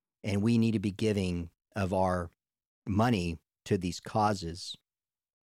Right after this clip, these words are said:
And then we see in verses twenty-one and twenty, uh, excuse me, twenty and twenty-one, where they're now saying, "Hey, there's some things going around. These Jerusalem elders, uh, they're reporting, Paul, about,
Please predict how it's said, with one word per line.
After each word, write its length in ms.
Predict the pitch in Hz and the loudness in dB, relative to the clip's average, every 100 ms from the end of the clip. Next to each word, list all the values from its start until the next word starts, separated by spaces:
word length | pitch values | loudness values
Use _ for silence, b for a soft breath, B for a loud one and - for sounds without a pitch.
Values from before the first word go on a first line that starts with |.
| _ - | _ -4
And 140 | 113 | 2
then 80 | 123 | 4
we 100 | 143 | 4
see 160 | - 135 | 2 0
in 120 | 113 | 2
verses 280 | 107 - 98 | 0 -2 -8
twenty-one 580 | - 117 107 101 101 98 - b b | -4 0 2 2 0 -2 -6 b b
and 140 | - 92 | -4 -4
twenty, 460 | - 104 95 90 - _ _ _ - | 0 0 0 -4 -8 _ _ _ -4
uh, 60 | |
excuse 320 | 107 - - 107 | -4 -2 -2 0
me, 100 | 98 | 0
twenty 300 | - 117 104 | 0 0 0
and 80 | |
twenty-one, 760 | 95 107 92 90 147 139 95 95 _ b b | 0 0 0 2 2 2 0 -2 _ b b
where 420 | 117 117 117 113 - _ - | 2 4 4 2 -2 _ -8
they're 300 | 101 120 139 | 0 4 4
now 220 | 139 135 | 4 2
saying, 340 | - 143 147 | 2 2 2
"Hey, 140 | 110 135 | 4 2
there's 260 | 127 175 | 4 2
some 160 | - 196 | 2 -2
things 340 | - 139 185 | 2 2 2
going 220 | 156 135 113 | 2 2 4
around. 260 | 113 170 | 4 4
These 200 | 123 101 | 2 0
Jerusalem 400 | - 127 190 226 | 2 2 2 0
elders, 640 | 107 175 254 185 85 - - b b b | 0 0 2 2 0 -4 -14 b b b
uh, 180 | - 95 | -6 -2
they're 160 | 110 165 | 2 4
reporting, 520 | 311 - 226 277 269 | 2 2 4 4 2
Paul, 520 | - 98 87 87 98 - | 2 4 4 4 0 -4
about, 540 | 98 113 110 113 - | 0 2 2 0 -2